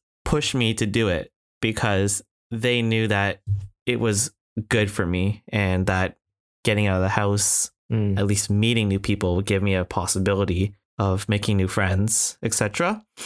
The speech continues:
Speaker 1: would
Speaker 2: Mm.
Speaker 1: be good for me. And just, like, examples like that, um, friends who really push you to make those positive changes in your life, which you wouldn't otherwise make on your own, are very critical.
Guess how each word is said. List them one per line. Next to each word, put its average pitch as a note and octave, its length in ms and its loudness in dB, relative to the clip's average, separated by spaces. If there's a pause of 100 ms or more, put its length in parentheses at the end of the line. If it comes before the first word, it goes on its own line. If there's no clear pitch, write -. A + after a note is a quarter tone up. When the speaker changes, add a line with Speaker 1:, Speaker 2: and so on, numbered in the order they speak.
(280)
Speaker 1:
would A2 260 0
Speaker 2:
Mm. - 20 0
Speaker 1:
be G#2 100 2
good B2+ 200 0
for G#2+ 140 -2
me. F2+ 260 0 (800)
And F#2+ 480 2 (840)
just, E3 180 0
like, G#3 140 0
examples D3 600 0
like A2+ 180 0 (120)
that, G#2+ 460 -2 (300)
um, G2+ 680 0 (640)
friends B2+ 280 0
who B2 200 2
really A#2 300 0 (180)
push D#3 320 -2
you G#2 340 2 (260)
to C3 100 -2
make A#2 180 0
those G#2+ 160 0
positive A#2 580 0
changes A2+ 400 0
in B2+ 80 0
your A#2+ 120 0
life, A2+ 360 0
which - 240 -2
you G#2+ 60 0
wouldn't B2 320 -2
otherwise A2 560 0
make G#2+ 400 0
on G#2 100 0
your F#2+ 200 2
own, F3 320 0 (280)
are A#2+ 140 0
very F3+ 240 0
critical. F#2+ 640 -2